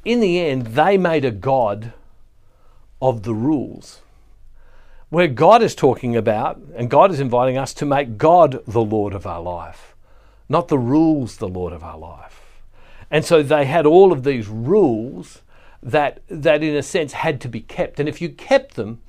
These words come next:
well, you were a good follower of God. Now think about the faith or denomination that you're from. Are there a whole pile of rules in the denomination that you are from? I know that people watch from many different denominations. Are there rules?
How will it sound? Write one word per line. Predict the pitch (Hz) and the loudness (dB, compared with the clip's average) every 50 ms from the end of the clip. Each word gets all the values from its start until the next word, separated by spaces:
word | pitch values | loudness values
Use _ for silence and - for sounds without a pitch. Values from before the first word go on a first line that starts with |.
| - - - - - - - | -20 -20 -20 -20 -18 -6 0
well, | 151 160 156 147 | 2 2 2 2
you | 143 160 156 | 2 0 0
were | 143 143 143 | 2 2 2
a | 131 123 | 0 0
good | 117 90 90 151 147 143 139 117 104 - - - - - - - - | -2 -2 2 2 4 4 2 -2 -8 -14 -20 -20 -20 -20 -20 -20 -20
follower | - - - 139 131 127 120 120 110 107 | -10 -2 0 0 2 2 2 2 0 -2
of | 95 87 - | -4 -4 -6
God. | 117 95 82 76 73 73 - - - _ _ _ _ - _ _ _ - - - - - - - - | -6 -6 -6 -6 -10 -14 -18 -20 -20 _ _ _ _ -20 _ _ _ -20 -20 -20 -20 -20 -18 -10 -8
Now | 175 147 | -6 -4
think | - 240 202 | -4 -4 -2
about | 175 160 151 139 117 - | 0 2 2 2 0 -2
the | - - | -8 -8
faith | - - 151 139 - - - - | -4 -2 0 0 0 -2 -2 -4
or | 143 123 | -4 -4
denomination | 117 127 131 127 127 131 139 135 131 131 131 120 - 139 123 120 | -2 -2 0 2 2 0 0 0 -2 -2 -4 -6 -6 -6 -6 -4
that | 135 139 156 | -4 -4 0
you're | 180 190 165 | 0 0 0
from. | - - - 101 82 80 76 101 - _ _ _ _ _ _ _ - - _ - - - | 0 -2 -4 -6 -6 -6 -12 -16 -20 _ _ _ _ _ _ _ -20 -20 _ -12 -4 0
Are | 143 156 | 2 4
there | 160 131 | 4 2
a | 117 | 0
whole | - - - 175 180 175 | 0 2 6 8 6 6
pile | - - 180 160 151 | 6 4 4 4 4
of | 135 123 | 4 2
rules | 123 135 147 151 156 151 - 143 | 2 2 2 2 2 0 -2 -6
in | 127 | -6
the | 123 | -6
denomination | 123 117 135 131 139 135 135 135 131 131 131 127 - - 120 117 113 | -4 -4 -2 0 0 0 0 0 -2 -4 -4 -6 -6 -6 -6 -4 -4
that | 113 107 107 - - | -4 -4 -6 -6 -8
you | 110 110 117 117 123 - | -6 -4 -4 -4 -4 -4
are | 113 | -6
from? | - - 131 131 151 160 | -6 -4 -4 -4 -4 -4
I | 127 | -6
know | 110 113 113 107 | -6 -6 -6 -8
that | 98 - | -8 -6
people | 135 120 107 107 | -6 -6 -4 -4
watch | 104 120 113 - - | -4 -4 -4 -6 -8
from | - 107 101 | -12 -10 -8
many | 107 110 113 113 | -6 -6 -6 -6
different | 104 98 - 110 98 107 | -8 -10 -12 -14 -12 -12
denominations. | 101 101 101 95 95 95 92 92 90 - - - - - - - - - - - - - - - - - - - - - - | -12 -12 -12 -12 -12 -12 -12 -14 -16 -16 -20 -20 -20 -20 -20 -20 -20 -20 -20 -20 -20 -20 -20 -20 -20 -20 -20 -20 -16 -8 -4
Are | 127 139 | 0 2
there | 160 147 | 4 4
rules? | 139 156 185 196 202 208 196 - - | 6 6 6 6 6 4 2 -2 -4